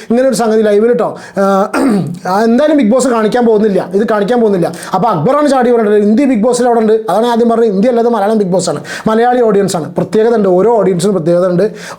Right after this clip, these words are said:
ഓരോ കാണുന്ന ഫാമിലി ഓഡിയൻസ്, ഫാമിലി ഓഡിയൻസ് അവർ പറയുന്ന സംഗതിക്ക് ഇത് അവർ കാണിക്കാൻ ചാൻസ് ഇല്ല. പക്ഷേ ഒരു കാര്യം ഷുവറാണ്, വൈൽഡ് കാർഡ്സ് കയറിയതോടുകൂടി നല്ല കലക്കൻ കോണ്ടന്റ് അവിടെ കേ-, കണ്ടിട്ടുണ്ട്. അപ്പോൾ അനുമോൾ പറഞ്ഞ സംഭവം,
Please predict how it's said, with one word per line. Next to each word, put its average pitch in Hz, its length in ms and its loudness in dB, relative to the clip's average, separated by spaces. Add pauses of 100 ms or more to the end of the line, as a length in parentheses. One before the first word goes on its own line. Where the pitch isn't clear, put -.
ഓരോ 214 140 2 (120)
കാണുന്ന 196 320 0
ഫാമിലി 190 320 0
ഓഡിയൻസ്, 196 280 0
ഫാമിലി 202 260 2
ഓഡിയൻസ് 190 320 0
അവർ 185 160 0
പറയുന്ന 180 280 0
സംഗതിക്ക് 170 380 0 (260)
ഇത് 277 140 2
അവർ 220 80 2 (100)
കാണിക്കാൻ 185 360 0 (920)
ചാൻസ് 208 340 0
ഇല്ല. 180 100 0 (300)
പക്ഷേ 240 240 0 (240)
ഒരു 285 160 2
കാര്യം 262 260 0
ഷുവറാണ്, 208 340 0 (100)
വൈൽഡ് 190 220 2
കാർഡ്സ് 240 280 0
കയറിയതോടുകൂടി 196 560 2 (280)
നല്ല 196 140 0 (140)
കലക്കൻ 226 360 0 (120)
കോണ്ടന്റ് 196 360 0
അവിടെ 185 200 0
കേ-, 180 220 0
കണ്ടിട്ടുണ്ട്. 160 400 0 (300)
അപ്പോൾ 220 140 0 (160)
അനുമോൾ 285 360 2 (120)
പറഞ്ഞ 240 240 2 (120)
സംഭവം, 214 320 2